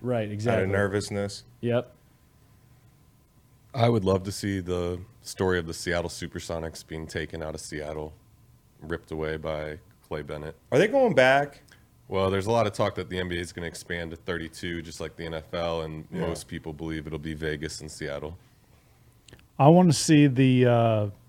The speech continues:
Speaker 4: the story of the Monica Seles stabbing. It's ninety-three.
Speaker 3: Mm-hmm.
Speaker 4: Crazed fan comes out of the stands, and s-, she's sitting out a changeover, stabs her between the shoulder blades. She's number one
Speaker 2: Is
Speaker 4: in the
Speaker 2: there
Speaker 4: world.
Speaker 2: footage of this?
Speaker 4: Oh, yeah.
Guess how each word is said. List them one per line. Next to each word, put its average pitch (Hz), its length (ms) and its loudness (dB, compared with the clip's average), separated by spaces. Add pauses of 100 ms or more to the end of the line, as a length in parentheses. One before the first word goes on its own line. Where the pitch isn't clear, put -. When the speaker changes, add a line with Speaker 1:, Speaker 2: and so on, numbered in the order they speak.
(160)
Speaker 4:
the 127 100 -4
story 131 320 6
of 127 40 6
the 123 60 4
Monica 127 420 4
Seles 120 400 4
stabbing. 107 580 -2 (1000)
It's 120 180 0
ninety-three. 127 1080 8 (360)
Speaker 3:
Mm-hmm. 98 280 -12 (240)
Speaker 4:
Crazed 151 460 12
fan 139 340 6
comes 117 320 6
out 143 220 10
of 147 60 6
the 156 80 8
stands, 131 500 8
and 110 160 6
s-, - 320 -4
she's - 220 2
sitting 180 220 4
out 156 120 6
a 143 40 4
changeover, 127 480 4
stabs 156 580 6
her 165 80 8
between 143 360 2
the 135 80 6
shoulder 135 320 10
blades. 107 420 2 (320)
She's 147 220 6
number 190 280 12
one 175 240 12
Speaker 2:
Is 165 120 10
Speaker 4:
in 156 80 12
the 135 60 8
Speaker 2:
there 139 60 12
Speaker 4:
world. 147 180 12
Speaker 2:
footage 117 180 8
of 190 100 4
this? 202 260 2
Speaker 4:
Oh, 175 120 12
yeah. 113 240 12